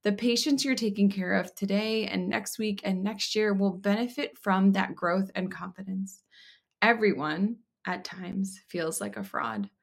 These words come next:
like they're an imposter inside of their own world and life and job.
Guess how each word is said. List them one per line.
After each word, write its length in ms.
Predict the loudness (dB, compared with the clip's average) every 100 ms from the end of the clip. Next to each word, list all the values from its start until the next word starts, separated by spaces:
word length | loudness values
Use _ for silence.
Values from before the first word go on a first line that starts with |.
| _ _ -20 -20 -20 _ _ _ _ _ _ _ _ _ _ _ _ _
like 360 | 8 8 8 4 -2 -4 0
they're 240 | 4 6 6
an 80 | 6
imposter 560 | 6 4 2 2 2
inside 480 | 4 4 6 6 4
of 160 | 4 2
their 240 | 2 2
own 280 | 2 2 2
world 460 | 0 2 2 0 -4
and 220 | -6 -4
life 400 | -4 -4 -6 -8 -10
and 180 | -8 -6
job. 360 | -6 -8 -8